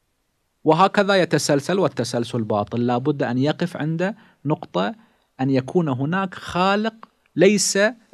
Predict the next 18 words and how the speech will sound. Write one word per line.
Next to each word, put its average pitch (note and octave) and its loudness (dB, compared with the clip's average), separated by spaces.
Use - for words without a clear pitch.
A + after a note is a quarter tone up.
بمخلوق، C3 0
وهو E3 4
الله E3+ 4
سبحانه G2+ -8
وتعالى. G2 -18
يقول: F#3 -2
"دال F3+ 0
على A#2+ -2
خ-، - -12
خالق، G2 -8
على C3+ 0
خالق D#3+ -4
له". G#2 -8
فإذن E3 -2
الإمام E3+ 2
عليه E3 2
الصلاة D3 -2
والسلام B2 -6